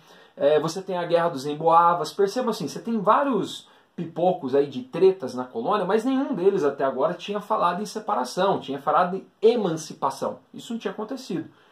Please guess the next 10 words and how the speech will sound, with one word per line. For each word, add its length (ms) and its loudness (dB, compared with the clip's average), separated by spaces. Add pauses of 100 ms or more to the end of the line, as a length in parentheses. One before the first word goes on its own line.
(140)
Vai 120 0
acontecer 440 -6
aqui 200 -2
agora 360 0 (160)
pela 220 6
primeira 480 0
vez 340 -6 (220)
com 80 0
a 80 2
Conjuração 720 -6